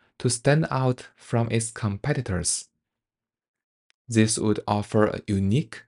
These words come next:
diverse, and evolving meal options. Currently, the company relies on local recipe developers to curate those new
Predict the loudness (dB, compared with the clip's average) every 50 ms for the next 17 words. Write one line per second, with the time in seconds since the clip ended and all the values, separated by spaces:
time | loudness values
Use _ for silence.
0 | _ _ _ _ _ _ _ 2 2 4 4 4 4 2 2 2 -2 -6 -8 -12
1 | -10 -6 -2 -2 0 2 4 4 4 4 4 4 4 4 4 2 2 2 4 4
2 | 4 6 6 4 4 2 -2 -4 -6 -6 -6 -6 -6 -6 -6 -8 -10 -12 -14 _
3 | _ _ _ _ _ _ _ _ _ _ _ _ _ _ _ _ _ _ _ _
4 | _ _ _ _ _ _ _ _ _ _ _ -6 0 4 6 8 8 8 6 6
5 | 6 6 6 6 4 2 -2 _ _ _ _ _ _ _ _ 0 0 0 2 2
6 | 0 2 2 0 0 0 2 4 4 4 4 4 2 2 0 0 -2 -2 -4 -6
7 | -4 -2 -2 -2 0 4 4 4 4 4 2 0 2 2 2 2 2 0 -4 -6
8 | -4 -4 -4 -2 0 2 4 4 4 4 2 -2 -2 -2 -2 -2 -2 -6 -8 -10
9 | _ _ _ _ _ _ _ _ _ _ _ _ -8 -4 -4 -4 -2 0 2 4
10 | 6 6 6 4 4 4 4 6 6 4 2 -2 -4 -2 0 2 4 4 2 2
11 | -2 -6